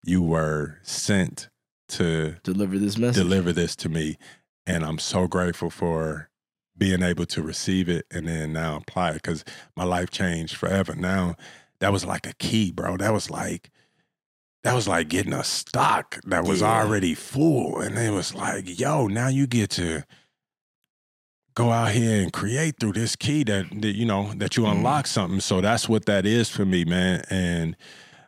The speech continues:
Speaker 1: uh, I'm really excited to, to see what get delivered for you, man,
Speaker 2: Thank you,
Speaker 1: because
Speaker 2: man.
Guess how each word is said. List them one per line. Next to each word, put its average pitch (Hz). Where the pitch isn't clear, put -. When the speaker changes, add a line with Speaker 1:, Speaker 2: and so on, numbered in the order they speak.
Speaker 1:
uh, 85
I'm 101
really 98
excited 90
to, 80
to 80
see -
what 87
get 82
delivered 87
for -
you, 80
man, 80
Speaker 2:
Thank 87
you, 87
Speaker 1:
because 82
Speaker 2:
man. 76